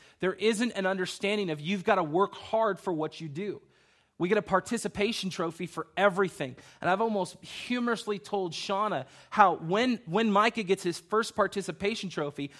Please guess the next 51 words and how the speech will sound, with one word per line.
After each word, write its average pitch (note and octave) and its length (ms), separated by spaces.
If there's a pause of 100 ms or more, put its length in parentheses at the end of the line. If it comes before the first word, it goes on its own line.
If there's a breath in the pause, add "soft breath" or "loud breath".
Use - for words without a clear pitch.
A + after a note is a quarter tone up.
(160 loud breath)
how F3+ 80
we're A#3+ 160
gonna B3 160
just A3+ 220
go F#3 100
sit - 540
in G#3 120
my G3 280
area. F3+ 320
We're F#3+ 180
gonna, G3+ 140 (180 loud breath)
we're G#3 120
gonna A#3+ 140
go G#3 120
talk G#3+ 340
together F3+ 320
about D#3+ 220
how F3 160
dumb D#3 480
of A3+ 100
an G#3+ 80
idea F3+ 540
that D3+ 320
is. B2+ 380 (340 soft breath)
Because G3 280
some C4 300
kids A3+ 300
lose E3 760
at E3 120
a D3+ 40
game, D#3 340
and D3+ 80
you G3+ 60
gotta F#3+ 140
work C#3+ 540 (300 soft breath)
to F3+ 120
win D#3 340
that. G2+ 280 (240 loud breath)
I, E3+ 160
I G#3+ 80
think A#3+ 260
if G#3 140
we're A3 140
not E3 340
disciplining G#3 580
well, E3 160
if - 80
we're A3+ 100
not A#3+ 180
instructing G#3 840
well, D3 220